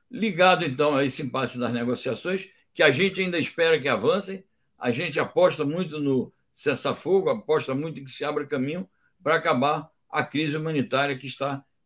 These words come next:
em curso ali. Então, ligado a isso, tem esse problema da militarização da Ucrânia,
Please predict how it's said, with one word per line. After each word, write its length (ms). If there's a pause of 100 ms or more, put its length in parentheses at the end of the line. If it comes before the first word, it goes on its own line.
em 120
curso 360
ali. 260 (540)
Então, 340
ligado 420
a 60
isso, 380
tem 160
esse 180
problema 400
da 140
militarização 840
da 120
Ucrânia, 520